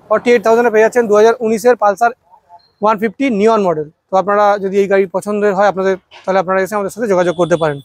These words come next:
তো next গাড়ি যেটা আমি দেখাবো আপনাদেরকে, অবশ্যই Pulsar ওয়ান ফিফটি, যেহেতু Pulsar ওয়ান ফিফটির ওপর offer রয়েছে, তো Pulsar ওয়ান ফিফটি দেখাচ্ছি।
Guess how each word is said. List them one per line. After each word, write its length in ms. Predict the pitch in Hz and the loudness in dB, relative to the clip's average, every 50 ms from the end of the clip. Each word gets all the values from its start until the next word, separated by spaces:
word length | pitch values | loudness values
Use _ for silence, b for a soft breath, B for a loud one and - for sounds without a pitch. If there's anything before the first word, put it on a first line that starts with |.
| b b b b b b b b b _ _ | b b b b b b b b b _ _
তো 40 | 185 180 208 | 0 2 2
next 200 | 240 233 175 190 | 2 0 0 0
গাড়ি 120 | 226 233 233 226 | 0 2 2 2
যেটা 120 | 208 233 226 | 2 2 0
আমি 80 | 226 208 214 | 2 2 2
দেখাবো 200 | 202 196 214 214 208 | 2 2 2 2 2
আপনাদেরকে, 300 | 202 208 208 208 202 247 - 214 | 2 2 0 0 -2 -2 -2 0
অবশ্যই 280 | 190 202 202 - 233 233 - | 0 0 0 0 -2 0 0
Pulsar 260 | 190 190 180 214 220 208 | 0 0 0 0 0 2
ওয়ান 120 | 208 202 196 | 0 0 -2
ফিফটি, 220 | 202 208 - - 220 190 | -4 -8 -10 -8 -4 -4
যেহেতু 160 | 196 190 202 185 | -4 -4 -2 -2
Pulsar 240 | 196 185 180 202 208 196 | -2 0 0 0 0 0
ওয়ান 100 | 196 196 196 | 0 -2 -4
ফিফটির 220 | 190 175 220 214 208 | -10 -4 -2 0 0
ওপর 100 | 202 208 190 180 | 2 2 2 2
offer 160 | 180 202 214 208 | 2 2 2 2
রয়েছে, 200 | 214 208 196 240 247 233 | 2 2 0 -2 -4 -4
তো 40 | - 180 | -4 -2
Pulsar 240 | 190 185 180 202 214 202 | -2 0 0 0 0 0
ওয়ান 120 | 202 202 - | 0 -2 -2
ফিফটি 200 | 202 196 - 240 233 220 | -6 -8 -6 -4 -2 0
দেখাচ্ছি। 300 | 220 196 220 202 - 247 | 0 0 -4 -4 -6 -8